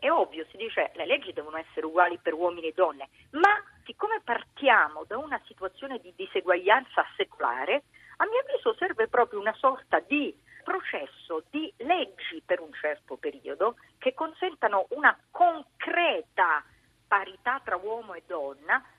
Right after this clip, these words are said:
perché a parole c'è, ma nei fatti non c'è. Guardiamo gli stipendi, guardiamo il tempo che avviene,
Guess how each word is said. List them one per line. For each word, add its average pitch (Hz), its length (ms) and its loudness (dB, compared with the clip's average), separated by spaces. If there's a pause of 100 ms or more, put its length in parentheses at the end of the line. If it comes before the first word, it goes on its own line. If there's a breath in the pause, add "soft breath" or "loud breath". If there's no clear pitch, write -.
perché - 260 -6
a - 100 -4
parole 196 420 0
c'è, - 400 -4
ma 139 120 -4
nei 160 180 -8
fatti 151 600 -2
non 160 100 -8
c'è. 147 340 0
Guardiamo 147 460 -4
gli 135 160 -12
stipendi, 226 520 4
guardiamo 160 480 0
il 139 140 -12
tempo 170 380 2
che - 120 0
avviene, 165 520 -2